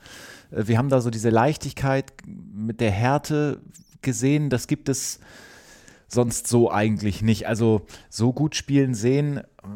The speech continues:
wahrscheinlich nicht, aber es gibt halt auch wenig Leute, die wir damit vergleichen können. Also wir, man kann das ja mal versuchen. Wenn wir jetzt gerade an einen Carlos Alcaraz denken, dann ist es auch absolut beeindruckend und erstaunlich, was der, äh, tut, aber der ist halt auch körperlich eine absolute Maschine und der hat,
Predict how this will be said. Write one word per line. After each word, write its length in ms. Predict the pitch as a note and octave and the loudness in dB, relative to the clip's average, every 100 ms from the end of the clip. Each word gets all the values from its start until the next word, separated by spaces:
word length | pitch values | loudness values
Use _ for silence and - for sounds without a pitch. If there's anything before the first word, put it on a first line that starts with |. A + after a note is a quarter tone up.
| G#3+ G2 | -16 -18
wahrscheinlich 520 | - A2+ - B2+ C3 G2 | -4 -4 0 0 0 0
nicht, 200 | C#3 C3 | 0 0
aber 100 | A2+ | 0
es 140 | - | -2
gibt 180 | D#3 - | -4 -2
halt 160 | B2+ | -4
auch 200 | - G#2+ | -4 -4
wenig 260 | G#2+ C3+ A#2 | -2 -2 0
Leute, 280 | A#2 B2+ A#2+ | 0 0 -2
die 140 | A2 | -4
wir 80 | A2+ | -2
damit 220 | A2+ A#2 | 0 -2
vergleichen 360 | A#2+ A#2 D#3 A#2 | -2 0 0 -2
können. 180 | G2 F#2+ | -2 -2
Also 180 | G2+ | -2
wir, 100 | A#2 | -2
man 220 | G2 F#2+ A2+ | -4 -6 -2
kann 100 | C3+ | -2
das 100 | B2+ | 0
ja 60 | |
mal 120 | A#2 | -2
versuchen. 420 | G#2 G2+ F3 D#3+ F#2 | -2 -2 -2 -2 0
Wenn 140 | G#2 | 0
wir 80 | A2 | 0
jetzt 240 | B2 - | 0 -2
gerade 340 | - A2+ B2 F2 | -2 0 2 0
an 100 | G#2+ | -2
einen 180 | G#2 | -2
Carlos 320 | G#2 A2+ A2+ G#2 | -2 -2 -2 -2
Alcaraz 460 | G2 A#2+ F#2+ F#2 | -2 -2 0 -2
denken, 460 | - F#2 F2+ A2 A#2 | -4 -6 -4 -6 -2
dann 140 | G#2 | -2
ist 220 | G2+ - | -2 -6
es 160 | A2+ - | -8 -6
auch 360 | G2 B2 - - _ _ - | -2 -4 -6 -18 _ _ -10
absolut 480 | G2 - C#3+ B2 | -10 -6 -6 -6
beeindruckend 640 | - F#2 C3+ B2+ A2+ A2+ G#2 | -4 -4 -4 -4 -4 -4 -6
und 20 | |
erstaunlich, 480 | G2 - A#2+ A#2 G2 | -6 -2 -2 -2 -2
was 160 | G#2+ | -6
der, 320 | - G2 F#2+ - | 0 -2 -2 -4
äh, 240 | G2 F#2 | -4 -4
tut, 300 | - E3 E3 | -6 -6 -4
aber 160 | - - | -2 -2
der 100 | G#2+ | -4
ist 160 | - | -4
halt 140 | A3 - | -6 -6
auch 160 | G#2 | -10
körperlich 560 | - D3 D3+ A2 G2+ G#2 | -6 -4 -2 0 -2 -4
eine 120 | G#2+ | -6
absolute 520 | B2 - A#2+ G#2 G2+ | -6 -6 -4 -2 -2
Maschine 580 | G2 F#2+ - D3+ F2+ C#2+ | -2 -2 -2 -2 -2 -4
und 140 | F2+ G2 | -4 -2
der 140 | - | 0
hat, 160 | B2 | -2